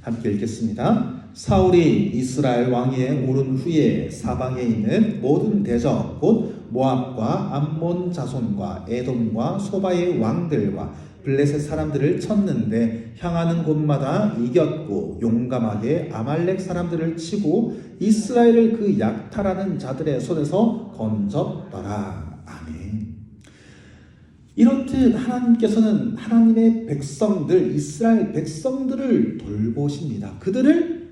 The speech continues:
구하십니다. 블레셋의 손에서, 이방 나라들의 손에서, 하나님 모든 대적의 손에서 하나님의 백성들을 이같이 건져내시고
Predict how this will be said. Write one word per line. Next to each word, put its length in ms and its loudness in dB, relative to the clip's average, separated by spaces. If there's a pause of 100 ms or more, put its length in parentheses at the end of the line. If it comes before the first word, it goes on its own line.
구하십니다. 840 -8 (640)
블레셋의 600 -8
손에서, 640 -4 (520)
이방 500 0
나라들의 480 0
손에서, 640 -2 (240)
하나님 480 -6
모든 500 2
대적의 360 2
손에서 480 2 (180)
하나님의 480 -2
백성들을 1120 -6
이같이 880 0
건져내시고 1080 -4